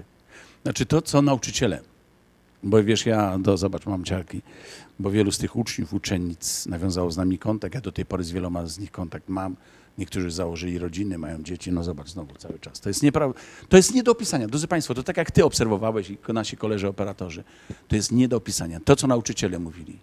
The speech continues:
proszę panią, jeszcze nigdy, zobacz, jeszcze nigdy tak nas, jeszcze nikt nie słuchał. Bo wiesz, również na co ja zwracam uwagę i za,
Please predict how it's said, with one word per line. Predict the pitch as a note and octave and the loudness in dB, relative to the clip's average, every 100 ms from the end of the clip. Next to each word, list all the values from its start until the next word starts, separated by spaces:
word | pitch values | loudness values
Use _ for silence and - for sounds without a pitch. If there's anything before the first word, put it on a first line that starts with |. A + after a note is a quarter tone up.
| _ _ _ _ _ _ | _ _ _ _ _ _
proszę | - - - | -10 -8 -8
panią, | - - - - - _ _ _ _ _ _ _ _ _ - | -8 -12 -12 -20 -20 _ _ _ _ _ _ _ _ _ -8
jeszcze | D#2 - | -4 -2
nigdy, | G2+ F#2 - E2 | -2 -4 -6 -10
zobacz, | D#2+ C2 - - _ - | -12 -14 -20 -20 _ -4
jeszcze | G2 - G2+ | -2 0 0
nigdy | A2 A2+ G#2 | 0 0 -2
tak | G2 F2+ | -4 -4
nas, | F2+ E2 - - | -6 -8 -12 -4
jeszcze | A#2 B2 | -2 2
nikt | C#3 C#3+ | 2 2
nie | D#3 D3 | -4 -2
słuchał. | C#3+ - - - - _ _ _ _ _ _ _ _ _ - - _ _ _ _ _ | 0 -4 -8 -18 -20 _ _ _ _ _ _ _ _ _ -20 -20 _ _ _ _ _
Bo | B2 | 2
wiesz, | C3 - - _ _ - | 2 0 -6 _ _ -6
również | C#3 F#3+ A#3+ F3+ - _ _ - | 0 0 0 -2 -6 _ _ -2
na | C#3+ | -2
co | - | 0
ja | C3 C#3+ | 0 0
zwracam | G#2+ F#2 - F2+ | -4 -6 -6 -6
uwagę | D#2+ F2+ | -8 -8
i | F#2+ C3 | -8 -6
za, | C#3 | -6